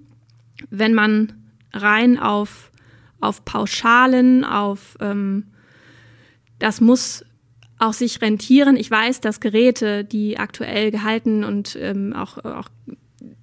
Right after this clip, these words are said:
die zertifiziert sind und die gepflegt werden müssen, dass das unheimlich viel Geld kostet und dass Ärztinnen und Ärzte, auch Pflegekräfte,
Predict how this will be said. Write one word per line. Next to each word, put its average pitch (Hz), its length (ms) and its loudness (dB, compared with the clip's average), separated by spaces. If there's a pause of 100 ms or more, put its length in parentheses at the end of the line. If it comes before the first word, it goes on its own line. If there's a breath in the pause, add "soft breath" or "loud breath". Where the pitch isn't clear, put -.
(140)
die 220 120 -4
zertifiziert 226 800 -2
sind 220 180 0
und 214 120 -2
die 220 60 -4
gepflegt 233 400 -2
werden 220 180 2
müssen, 220 220 2
dass 208 140 -2
das 202 180 -10
unheimlich 220 440 0
viel 214 120 -4
Geld 208 240 -8
kostet - 400 -10
und 208 160 -4
dass 208 160 -6
Ärztinnen 220 560 -2
und 220 140 -4
Ärzte, - 440 -2
auch - 80 -6
Pflegekräfte, 214 800 -4